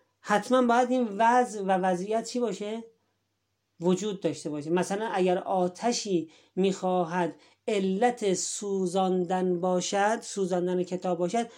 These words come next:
باید یک وضعیتی داشته باشد نسبت به اون کتاب.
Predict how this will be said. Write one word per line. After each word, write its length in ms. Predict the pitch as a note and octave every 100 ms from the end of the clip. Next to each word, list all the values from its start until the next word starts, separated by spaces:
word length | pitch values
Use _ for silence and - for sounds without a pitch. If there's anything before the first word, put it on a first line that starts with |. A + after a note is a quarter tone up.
| - _ -
باید 560 | F3+ F3+ F3 G#3 F3+ D3+ - _ -
یک 300 | F#3 A#3 G3 F3+
وضعیتی 840 | F3 - - G3 F3+ A#3 A#3 F#3+
داشته 400 | F3+ D#3+ - E3+
باشد 320 | D#3+ C#3+ E3 D#3
نسبت 380 | D3+ - D#3
به 80 | D3+
اون 160 | D#3 D3+
کتاب. 400 | D3+ D3+ C#3+